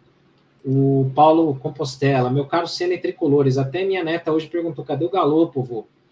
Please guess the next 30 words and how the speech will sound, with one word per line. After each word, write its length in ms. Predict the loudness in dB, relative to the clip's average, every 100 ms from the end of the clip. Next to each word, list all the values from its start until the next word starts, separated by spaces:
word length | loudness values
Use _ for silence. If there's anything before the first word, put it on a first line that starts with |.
| _ _ _ -8
É, 160 | -2
não 140 | 0 0
tá 180 | -2
fácil 360 | -2 0 -2 -2
se 60 | -10
conformar 580 | -10 -6 -4 -2 -4
que 80 | -6
somos 260 | -10 -6 -4
um 100 | -4
time 220 | -4 -4
mediano, 480 | -2 0 0 0 -2
do 140 | -4
meio 180 | -4 -4
de 120 | -6
tabela 460 | -10 -6 -2 -2 -4
do 80 | -6
brasileiro, 600 | -4 -4 -2 0 2 0
e, 60 |
se 140 | -6 -12
possível, 380 | -12 -6 -6
uma 140 | -6 -10
final 260 | -10 -10
de 100 | -10
Sula. 440 | -12 -4 -2 -2 -6 _ _ _ _ _ _ _
Infelizmente, 680 | -14 -10 -6 -4 -2 -2 -2
é 20 |
a 60 | -8
nossa 420 | -8 -8 -8 -12
realidade, 720 | -10 -8 -8 -6 -4 -6 -8
né? 100 | -18